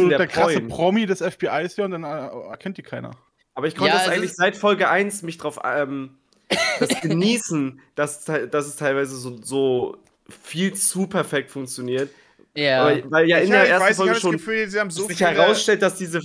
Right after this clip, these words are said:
Speaker 1: alte Frau mit dem Wasserspender und so auch schon selbst eine Betrügerin ist. Oder in der zweiten Folge oder so. Und das ist relativ früh und dann dachte ich so, "Ja, okay, ich kann hier eigentlich nichts mehr glauben."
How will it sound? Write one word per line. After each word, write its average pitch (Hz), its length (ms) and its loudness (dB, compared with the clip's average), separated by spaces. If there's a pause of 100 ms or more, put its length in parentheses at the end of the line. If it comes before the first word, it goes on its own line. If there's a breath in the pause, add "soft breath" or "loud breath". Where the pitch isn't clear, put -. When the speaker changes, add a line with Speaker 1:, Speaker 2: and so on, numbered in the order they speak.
Speaker 1:
alte 185 260 2
Frau 170 280 0
mit 170 180 -4
dem 143 140 -6
Wasserspender 143 600 -4
und 135 60 -8
so 135 180 -6
auch 180 280 2
schon 156 480 -6
selbst 151 460 -2
eine 185 80 -4
Betrügerin 120 560 -10
ist. 101 100 -14
Oder 117 140 -4
in 127 60 -8
der 120 100 -4
zweiten - 280 -10
Folge 113 280 -8
oder 104 160 -8
so. 110 180 -12 (300 loud breath)
Und - 260 -14
das 123 140 -6
ist 127 340 -12
relativ 135 320 -4
früh 156 120 -6
und 139 60 -4
dann 135 120 -6
dachte 127 160 -8
ich 127 80 -14
so, 127 80 -10
"Ja, 131 100 -2
okay, 143 460 -2
ich - 160 -14
kann 156 180 -6
hier 156 120 -2
eigentlich 127 220 -4
nichts 139 320 -6
mehr 113 140 -6
glauben." 104 540 -6